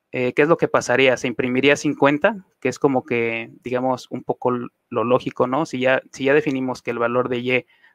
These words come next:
debería ser X por diez, pues cuando nosotros volvemos, si le dif-,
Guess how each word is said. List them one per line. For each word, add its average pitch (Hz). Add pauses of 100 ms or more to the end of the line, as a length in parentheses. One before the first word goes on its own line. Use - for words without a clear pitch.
debería 123
ser 131
X 131
por 127
diez, 135 (480)
pues -
cuando 123
nosotros 143
volvemos, 135
si 131
le 127
dif-, 123